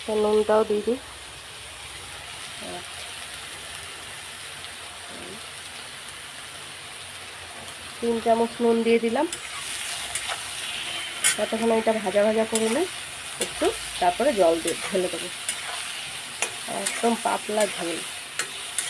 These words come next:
এখন কয়দিন ধরে আমি এরকমই করছি, পাতলা ঝোল, কারণ পেঁয়াজ রসুনের খাবার আমি খেতে পাচ্ছি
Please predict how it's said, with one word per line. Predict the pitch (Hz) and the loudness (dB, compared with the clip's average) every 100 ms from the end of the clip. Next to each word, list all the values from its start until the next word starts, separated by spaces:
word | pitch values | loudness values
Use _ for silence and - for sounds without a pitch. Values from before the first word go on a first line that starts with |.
| - - - - - - - - - 208 | -2 -4 -6 -8 -8 -6 -4 -4 -4 -2
এখন | 208 233 | 0 6
কয়দিন | 226 214 240 | 8 8 4
ধরে | 247 254 | 4 4
আমি | 254 247 | 6 6
এরকমই | 226 226 247 233 | 6 4 2 4
করছি, | 233 220 220 190 | 4 4 2 2
পাতলা | 185 208 208 185 | 2 2 2 4
ঝোল, | 185 165 - - - - - - - - | 2 0 -6 -8 -8 -8 -8 -4 -4 0
কারণ | 208 208 220 | 2 2 4
পেঁয়াজ | 226 220 226 | 8 8 8
রসুনের | 226 226 240 233 - | 6 4 4 4 4
খাবার | 208 220 220 | 6 8 8
আমি | 220 | 6
খেতে | - - 208 | 2 -2 2
পাচ্ছি | 202 - - | 2 2 -4